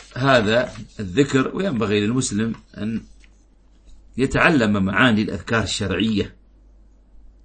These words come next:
أذكار الصباح وأذكار المساء، وهكذا أذكار النوم والأذكار التي بعد الصلوات، وهكذا أذكار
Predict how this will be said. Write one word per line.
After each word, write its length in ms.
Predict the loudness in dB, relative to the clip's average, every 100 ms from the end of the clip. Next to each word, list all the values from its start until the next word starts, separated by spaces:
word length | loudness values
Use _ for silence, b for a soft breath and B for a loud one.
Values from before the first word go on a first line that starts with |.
| -20 -20 -16
أذكار 300 | -4 -2 -2
الصباح 560 | -6 -8 -4 -2 -2
وأذكار 500 | -6 -8 -6 -4 -2
المساء، 640 | -4 -8 -2 0 0 -2 -12 _ -20 -6
وهكذا 420 | -4 -2 -2 -2
أذكار 360 | -4 -2 -2 -2
النوم 500 | 0 0 2 0 -6 -18 _ -20 _ -20 _ -20 -6
والأذكار 880 | -2 0 0 -4 -10 -2 0 0 -2
التي 600 | -4 -6 -4 -4 -4 -4
بعد 260 | -4 -2 -4
الصلوات، 840 | -6 -6 -4 2 6 6 4 -2 -20 -20 _ -20 -20 -20 -20 _ _ -20 _ -8
وهكذا 640 | -2 0 0 -2 -2 -4 -10
أذكار 560 | -8 0 0 0 -4